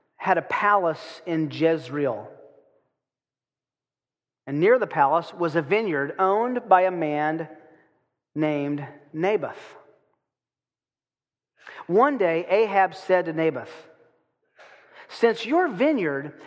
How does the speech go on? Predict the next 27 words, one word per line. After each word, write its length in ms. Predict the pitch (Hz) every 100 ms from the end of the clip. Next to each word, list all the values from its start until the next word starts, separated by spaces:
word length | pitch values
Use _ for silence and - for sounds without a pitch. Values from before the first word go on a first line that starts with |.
| - -
is 180 | 208
so 540 | - - 269 285 330 339
convenient 880 | - 269 233 180 247 233 180 170
to 80 | 180
the 80 | 156
palace, 800 | 156 190 226 202 131 - - - _ _ _ _ _ _ _ _ - -
I 180 | 196 214
would 160 | 202
like 280 | 247 233 226
to 80 | 208
buy 300 | 175 247 196
it 200 | 165 185 - - - _ _ _ -
to 100 | 202
use 240 | 202 202
it 100 | 226
as 100 | 240
a 60 | 269
vegetable 480 | 294 277 262 247
garden. 360 | 196 190 160 120 - - - _ _ _ _ _ _ _ _ _ _ _ _ _ _ _ _
And 80 | 147
I 80 | 185
will 80 | 202
give 240 | 180 190
you 100 | 190
a 60 | 170
better 520 | 147 202 233 240 -
vineyard 520 | 170 165 151 160 160